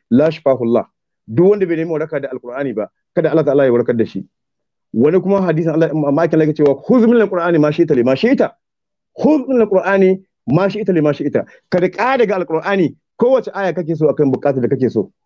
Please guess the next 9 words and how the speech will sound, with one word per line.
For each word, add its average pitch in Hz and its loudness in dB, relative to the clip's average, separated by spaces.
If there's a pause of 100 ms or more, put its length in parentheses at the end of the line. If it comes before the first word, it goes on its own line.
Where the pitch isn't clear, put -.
(420)
Ma'ana 151 0
kana 196 2
iya 175 2 (300)
ɗaukan 165 0
ayar 170 2
Qur'ani 175 0 (260)
ka 117 -8
karanta 175 2
domin 147 0